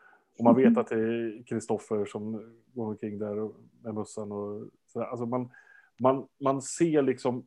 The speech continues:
Speaker 1: man, man förstår vad de känner, för man vet vad, vad klubben betyder för dem, vad matcherna betyder för dem också,
Speaker 2: Mm.
Speaker 1: liksom, som gör att det
Speaker 2: Mm.
Speaker 1: dels blir lite starkare,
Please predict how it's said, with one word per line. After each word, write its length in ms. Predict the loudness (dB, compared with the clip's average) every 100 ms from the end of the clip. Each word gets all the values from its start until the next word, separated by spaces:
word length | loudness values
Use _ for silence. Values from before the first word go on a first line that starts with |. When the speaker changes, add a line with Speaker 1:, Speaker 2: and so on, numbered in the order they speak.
| _
Speaker 1:
man, 160 | -6 -4
man 220 | 0 0
förstår 400 | 0 -4 0 2
vad 160 | 2 2
de 240 | 0 0
känner, 300 | -4 -4 -6
för 100 | -4
man 140 | -2 2
vet 260 | 0 0
vad, 180 | -2 -2
vad 200 | 0 -2 2
klubben 360 | 0 2 -2
betyder 340 | -4 -4 -4 -2
för 100 | -2
dem, 160 | 0
vad 120 | 0
matcherna 400 | 0 -2 -4 -4
betyder 320 | -2 -2 -4 -4
för 100 | -2
dem 240 | -2 0
också, 260 | -2 -2 -4
Speaker 2:
Mm. 80 |
Speaker 1:
liksom, 240 | -10 -12 -10
som 180 | -6 0
gör 240 | 2 2
att 160 | 0 -2
det 160 | -2
Speaker 2:
Mm. 240 | 0 0 -2
Speaker 1:
dels 340 | 0 2 2
blir 120 | 2 2
lite 260 | 2 -2
starkare, 600 | 2 2 2 0 0 0